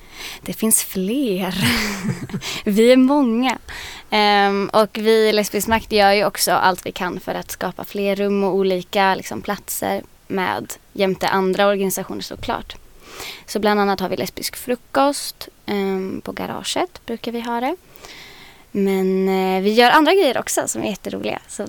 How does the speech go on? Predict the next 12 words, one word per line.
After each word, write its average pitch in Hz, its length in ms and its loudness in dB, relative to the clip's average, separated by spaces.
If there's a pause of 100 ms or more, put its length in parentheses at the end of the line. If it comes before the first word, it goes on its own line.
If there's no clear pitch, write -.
mm, 190 320 -2
till 202 140 -8
exempel 185 580 -6 (360)
i 190 120 -4
helgen 185 500 -4
så - 120 -8
kommer 196 240 -2
vi 185 100 -4
ha 180 100 -4
en 180 120 -4
lesbisk - 400 -8
festival. 196 840 -4